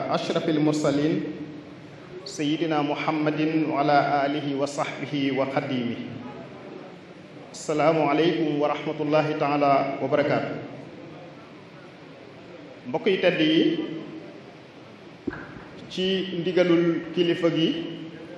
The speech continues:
Cheikh Mouhamadul Mountakha,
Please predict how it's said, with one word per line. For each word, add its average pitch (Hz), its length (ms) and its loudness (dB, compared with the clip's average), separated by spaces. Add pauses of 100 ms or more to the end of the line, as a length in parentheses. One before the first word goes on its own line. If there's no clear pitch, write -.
(640)
Cheikh 160 400 0
Mouhamadul 160 480 2
Mountakha, 156 640 4